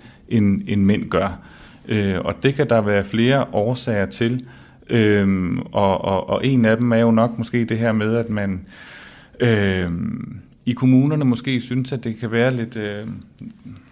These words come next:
lidt svært nogle gange med, med, med kvinderne her, og hvad kan man ligesom, øh, sætte dem til, og, øh, og, og det man gør, det er, at man måske så sender dem ud i nogle praktikker der, hvor man tænker,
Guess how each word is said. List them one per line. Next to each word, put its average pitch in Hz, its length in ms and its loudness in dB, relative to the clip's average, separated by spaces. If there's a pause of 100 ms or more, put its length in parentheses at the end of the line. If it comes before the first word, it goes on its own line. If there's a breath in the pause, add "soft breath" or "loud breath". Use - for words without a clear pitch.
(760 loud breath)
lidt 127 120 -4
svært 127 460 2
nogle 131 200 4
gange 120 320 4
med, 104 440 4
med, 101 340 0
med 107 120 -2
kvinderne 127 460 2
her, 120 260 4
og 104 280 0
hvad 113 120 0
kan 127 160 -2
man 107 180 0
ligesom, 113 360 0
øh, 98 120 0
sætte 98 220 -2
dem 98 140 -2
til, 143 500 0
og, 101 300 4
øh, 95 240 0
og, 101 160 0
og - 180 -4
det 123 100 2
man 127 160 2
gør, 113 240 4
det 120 120 -2
er, 120 40 2
at 120 60 0
man 117 100 0
måske 107 280 -2
så 107 120 -8
sender 110 220 0
dem 110 140 0
ud 120 80 4
i 110 40 2
nogle 98 200 0
praktikker 120 400 -2
der, 113 180 2
hvor 107 120 2
man 98 140 -2
tænker, 107 360 0